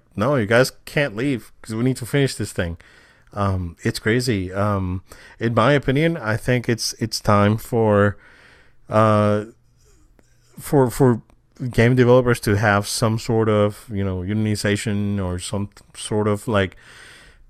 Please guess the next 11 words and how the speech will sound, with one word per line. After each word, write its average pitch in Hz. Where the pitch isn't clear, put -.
work 123
agreement. 123
It's 113
like, 101
I 117
can, 117
I 113
can 131
work 135
up 123
to 127